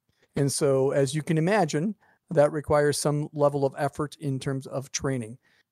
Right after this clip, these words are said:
Uh, and so what I wanted to do was just kinda give you a kind of an insight into the kind of training that I'm doing and the things that I do as it relates to the marathon.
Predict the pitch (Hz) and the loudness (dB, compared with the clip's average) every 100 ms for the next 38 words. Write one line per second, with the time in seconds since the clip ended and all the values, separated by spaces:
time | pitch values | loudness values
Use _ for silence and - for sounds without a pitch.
0 | _ - 127 123 131 151 147 - 165 147 | _ -6 -4 -4 -4 0 0 0 2 2
1 | 165 240 269 175 143 143 139 143 139 151 | 2 2 0 -2 -4 -4 -2 -2 -6 -8
2 | - 208 196 170 175 165 156 139 143 156 | -8 -8 -6 -8 -8 -6 -6 -6 -6 -6
3 | 151 143 143 147 147 135 135 131 147 139 | -4 -2 -2 -2 -2 -2 -4 -8 -8 -8
4 | 135 143 143 143 147 147 - - 143 139 | -8 -14 -12 -8 -6 -8 -8 -8 -6 -6
5 | 123 120 147 139 139 139 139 135 - _ | -8 -6 -6 -4 -6 -6 -6 -10 -18 _
6 | _ - 127 127 127 139 123 147 135 139 | _ -4 -2 -2 -4 -4 -2 -2 0 0
7 | 131 135 131 147 147 143 135 135 127 135 | 0 0 -2 0 0 -2 -4 -6 -4 -6
8 | 135 127 135 - - 143 139 135 131 131 | -6 -6 -8 -8 -4 -4 -4 -2 0 0
9 | 123 - 117 135 | -4 -8 -10 -12